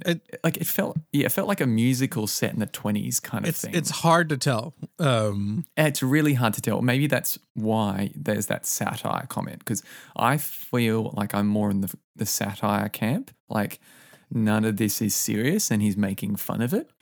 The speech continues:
Speaker 1: Yeah.
Speaker 2: Um, because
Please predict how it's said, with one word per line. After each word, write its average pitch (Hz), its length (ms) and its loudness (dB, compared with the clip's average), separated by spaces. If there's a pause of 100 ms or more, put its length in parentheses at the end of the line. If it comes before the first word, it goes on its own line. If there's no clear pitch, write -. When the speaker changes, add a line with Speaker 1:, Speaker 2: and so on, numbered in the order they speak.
(340)
Speaker 1:
Yeah. 123 300 4
Speaker 2:
Um, 95 320 -2 (1300)
because 135 800 0